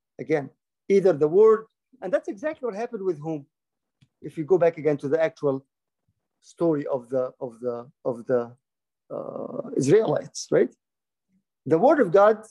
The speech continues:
was there. He was talking to them in what, as, as Saint Paul says, through, through the pillar and through the, the fire, right?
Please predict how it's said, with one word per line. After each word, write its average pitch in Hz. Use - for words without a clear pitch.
was 170
there. 190
He 180
was 185
talking 220
to 170
them 190
in 185
what, 190
as, 175
as 165
Saint 160
Paul 160
says, 185
through, 214
through 190
the 190
pillar 208
and 190
through 196
the, 233
the 185
fire, 220
right? 269